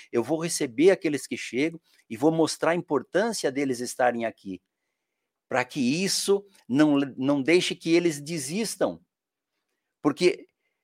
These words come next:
às vezes, uma pessoa que desiste de vir no espiritismo e sai fazendo uma propaganda, "Ah, não, lá é tudo igual", porque, ah, foi um dia que alguém não deu atenção, alguém não recebeu,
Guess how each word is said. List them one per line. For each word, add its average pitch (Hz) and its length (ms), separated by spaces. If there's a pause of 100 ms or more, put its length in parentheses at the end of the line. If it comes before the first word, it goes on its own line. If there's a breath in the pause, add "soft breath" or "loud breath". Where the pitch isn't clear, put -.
(960)
às 123 280
vezes, 131 480
uma 139 160
pessoa 147 340
que 165 120
desiste 135 560
de 123 120
vir 139 160
no 151 100
espiritismo 139 720
e 135 60
sai 165 180
fazendo 151 340
uma 147 80
propaganda, 147 560
"Ah, 226 180
não, 160 240
lá 202 120
é 254 40
tudo 247 340
igual", 170 460 (380 soft breath)
porque, 190 280 (380 soft breath)
ah, 240 180
foi 214 220
um 208 100
dia 190 220
que 190 80
alguém 170 220
não 170 160
deu 165 120
atenção, 165 640
alguém 139 240
não 139 140
recebeu, 143 800